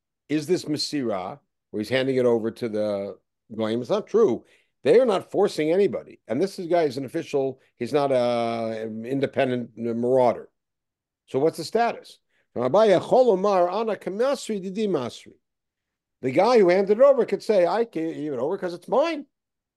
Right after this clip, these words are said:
Amar le Rava, "V'chol kamine," but Rava says he doesn't have such power 'cause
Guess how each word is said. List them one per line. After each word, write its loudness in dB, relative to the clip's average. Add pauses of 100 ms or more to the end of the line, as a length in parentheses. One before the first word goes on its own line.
(680)
Amar 2
le 6
Rava, 4
"V'chol -4
kamine," -8 (120)
but -10
Rava 0
says -6
he -6
doesn't -4
have -4
such -16
power -6
'cause -4